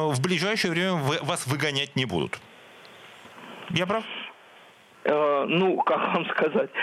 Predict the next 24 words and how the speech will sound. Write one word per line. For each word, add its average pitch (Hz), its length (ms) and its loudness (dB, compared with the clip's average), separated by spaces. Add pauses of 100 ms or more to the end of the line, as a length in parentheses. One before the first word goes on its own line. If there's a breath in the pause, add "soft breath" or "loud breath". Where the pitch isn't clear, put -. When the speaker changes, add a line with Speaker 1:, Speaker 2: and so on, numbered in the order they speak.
(140 loud breath)
Speaker 2:
э, - 80 0
э, 151 580 4
в 160 320 4
вашей 208 280 2
фразе 196 500 2
ключевое 196 640 4
слово 196 380 2
«скорее 175 560 4
всего». 143 480 0
Speaker 1:
Скорее 226 500 0
всего. 170 420 2 (340 loud breath)
А 170 100 0
вот, 208 280 -2
э, 175 60 2
если 233 460 2
Speaker 2:
Вот. 214 160 2
Speaker 1:
н-, 180 180 0
нас 202 220 2
всё-таки 214 260 0
погонят 226 380 2
Speaker 2:
Это 190 160 4
означает, 185 560 4
что - 200 0
ка-, 151 440 2